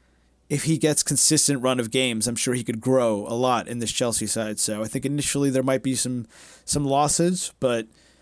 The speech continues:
down the line, I think Chelsea are gonna be a much more difficult team to play against. I think Pochettino is gonna need a few months to whip the team into shape, but when he does, I, I feel like it's gonna be scary. The potential is com-,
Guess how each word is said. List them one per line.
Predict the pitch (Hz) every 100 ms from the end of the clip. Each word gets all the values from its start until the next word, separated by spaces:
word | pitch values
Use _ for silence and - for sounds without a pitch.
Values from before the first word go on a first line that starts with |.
| _ _ _ _ _ - _
down | 156 151 139
the |
line, | 135 143 139
I | 120
think | 127
Chelsea | - 135 - 127
are |
gonna | 120
be | 113 117
a |
much | 120 120
more | 123 110
difficult | 127 123 110 117 110
team | - 120
to | 110
play | - 120
against. | 120 113 110
I |
think | 123 117
Pochettino | 135 - - 131 131 117 110
is | -
gonna | 135
need | 123 127
a | 123
few | 131 120
months | 120 127 -
to | 113
whip | 120 113
the | -
team | - 120
into | 127 117
shape, | 110 117 139 - _
but | 104 107 _ _ _ _ _ _ _ -
when | 151 151
he | 120
does, | 139 139 120
I, | 123 -
I | 123
feel | - 135
like | 117
it's | - -
gonna | 110
be | 101
scary. | 107 - 120 98 98 - -
The | 139
potential | 139 - 165 143
is | 127
com-, | - 131